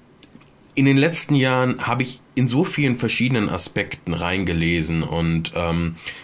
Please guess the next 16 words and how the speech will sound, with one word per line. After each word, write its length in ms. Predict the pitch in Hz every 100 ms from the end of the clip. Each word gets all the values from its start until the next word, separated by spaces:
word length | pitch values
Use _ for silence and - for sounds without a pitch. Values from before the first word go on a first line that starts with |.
| -
bin 180 | 98 95
da 260 | 92 90 80 -
in 120 | 107
die 100 | 95
Tiefe 380 | - 165 - -
eingestiegen. 760 | 98 92 - - 90 87 82 - - -
Aber 200 | 104 104
dieses 380 | 170 165 170
Thema 540 | - 135 113 90 87 87 - - _ - - - - _
ist, 460 | 117 127 - - - _ _ _ _ - -
glaube 380 | 117 165 123
ich, 280 | 82 - - - _ _ _ _ -
auch 400 | 135 151 - -
für 200 | - 123
die 120 | 117
Menschen 840 | 104 101 107 120 - 113 113